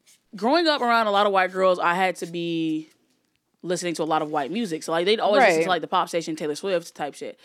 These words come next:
Speaker 1: So, like, one
Speaker 2: Mm-hmm.
Speaker 1: day, me and my black friend were like, "Hey, man, we should, like, change the station. Let's get a little crazy today. Let's listen to some hip-hop. Let's make it a little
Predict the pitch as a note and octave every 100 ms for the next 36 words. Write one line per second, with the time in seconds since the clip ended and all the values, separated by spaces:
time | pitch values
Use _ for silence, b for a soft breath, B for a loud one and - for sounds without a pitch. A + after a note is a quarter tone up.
0 | B B - A#3 A#3+ A#3+ C#4+ C#4 B3 A3+
1 | A#3 G3+ F3+ E3 F#3 F3+ F3+ F#3 F3 C#4
2 | C4 A#3 C#4 G#4 F5 C#4 F#3 F#3+ F#3 E3+
3 | D#3+ F3+ E3 A3 C#4 F#4 A#4+ A4+ - F3+
4 | G#3+ F#3+ E3 D#3 G3+ F#4 F#4+ F4+ C#4 F3
5 | - F3+ C3 F#3 D4+ E4+ F#4 A#3 F#3 G3+
6 | D#3